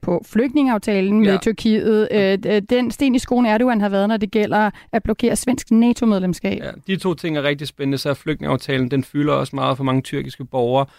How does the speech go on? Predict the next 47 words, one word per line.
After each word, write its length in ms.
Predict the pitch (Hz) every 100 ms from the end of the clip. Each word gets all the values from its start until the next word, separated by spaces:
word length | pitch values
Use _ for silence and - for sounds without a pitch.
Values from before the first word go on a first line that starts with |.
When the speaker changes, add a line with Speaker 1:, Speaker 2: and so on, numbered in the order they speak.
| _ _ -
Speaker 2:
og 120 | 123
det 120 | 123
bemærkelsesværdige 760 | 127 139 180 165 127 131 123 -
er, 260 | 127 151 -
at, 220 | 131 127 - -
øh, 680 | 123 117 120 98 98 87 - - - -
at, 120 | - -
at 100 | 120 -
Kılıçdaroğlu 600 | 190 185 165 135 123 117
har 300 | 117 113 123
åbnet 360 | 117 113 113
op 220 | - 156
for, 100 | -
at 60 | 139
man 100 | 120
skulle 160 | - 117
sende 280 | 131 110
væsentligt 400 | 147 175 156 151
flere 200 | - 139
syriske 400 | 139 156 131 -
flygtninge 440 | 127 139 139 143 131
hjem 260 | 135 - - _ _ _ -
til 320 | - 160 165
Syrien. 600 | - 170 156 - 143 - - -
Der 60 |
er 40 | 123
mange, 220 | 123 160
man 120 | 151
ikke 120 | 160
kan 100 | -
sende 260 | 165 151 135
hjem, 180 | 147 143
fordi 80 | 139
de 60 |
har 40 | 127
fået 160 | 131
tyrkisk 240 | - 151 139
statsborgerskab, 640 | 147 135 147 127 135 123
eller 120 | 120
er 240 | 113 135 135
allerede 260 | 139 135
så 120 | 123
veletableret 580 | 127 135 156 - 131 131
på 60 | 131
det 100 | 117
tyrkiske 320 | 156 127 -
arbejdsmarked. 500 | 113 139 143 120